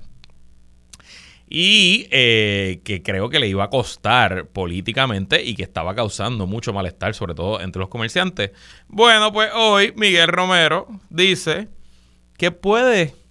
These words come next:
relajar requisitos. Miguel Romero evalúa, estoy leyendo el Nuevo Día, levantar las limitaciones para la venta y expedido de alcohol durante algunas de las fiestas festivas. El alcalde de San Juan indicó este martes que analiza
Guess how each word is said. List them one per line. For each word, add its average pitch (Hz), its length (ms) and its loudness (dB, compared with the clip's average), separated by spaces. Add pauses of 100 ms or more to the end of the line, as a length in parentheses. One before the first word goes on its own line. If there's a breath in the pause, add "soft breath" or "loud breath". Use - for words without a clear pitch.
(360)
relajar 120 400 0
requisitos. 123 580 -6
Miguel 110 280 -4
Romero 165 340 -4
evalúa, 131 400 0
estoy 104 160 -6
leyendo 101 220 -2
el 110 40 -2
Nuevo 107 200 -2
Día, 113 180 0
levantar 95 380 -4
las 123 100 -2
limitaciones 135 520 -6
para 120 160 -2
la 107 100 2
venta 131 360 -4 (360 loud breath)
y 107 100 -4
expedido 101 400 -4
de 127 60 2
alcohol 147 280 -4
durante 104 340 -4
algunas 139 460 -6
de 98 120 -4
las 78 120 -4
fiestas 85 460 -8
festivas. 78 640 -18 (400 loud breath)
El 95 100 -2
alcalde 90 340 -4
de 101 60 -2
San 110 140 -4
Juan 120 140 -4
indicó 110 240 -6
este 117 180 -4
martes 135 300 -6
que 143 160 -2
analiza 156 600 -2